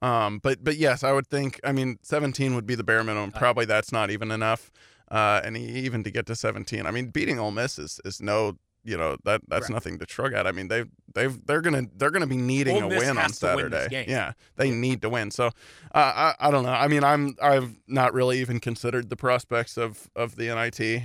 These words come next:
Speaker 1: Um, but yeah, I think, I mean, I think just best case scenario is, you know, you, you, you win Wednesday. You don't wanna end, end your season on
Speaker 2: Right.
Speaker 1: Wednesday night at the S E C tournament.
Speaker 2: Right.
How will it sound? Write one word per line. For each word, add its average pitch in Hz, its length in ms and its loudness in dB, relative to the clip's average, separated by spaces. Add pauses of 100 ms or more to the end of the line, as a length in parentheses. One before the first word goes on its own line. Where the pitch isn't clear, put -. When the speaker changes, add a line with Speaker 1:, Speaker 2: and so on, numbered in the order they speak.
Speaker 1:
Um, 95 480 0
but 92 300 2 (380)
yeah, 139 240 4
I 165 80 6
think, 190 240 -2
I 185 60 6
mean, 202 140 2
I 196 100 6
think 196 220 -2
just 156 200 -8
best 147 240 2
case 139 200 0
scenario 135 520 2
is, 127 280 -2
you 127 40 -2
know, 123 80 -2
you, 123 180 -4 (120)
you, 139 160 2 (140)
you 147 100 0
win 170 280 4
Wednesday. 139 600 2 (380)
You 127 80 -2
don't 135 120 4
wanna 135 260 2 (300)
end, 135 360 0
end 139 200 4
your 139 180 6
season 135 440 2
on 127 120 2
Speaker 2:
Right. 127 40 -2
Speaker 1:
Wednesday 131 320 2
night 127 220 0
at 117 80 -6
the 139 100 0
S 120 140 -2
E 131 80 -2
C 127 180 -2
tournament. 127 480 -2 (160)
Speaker 2:
Right. - 80 -20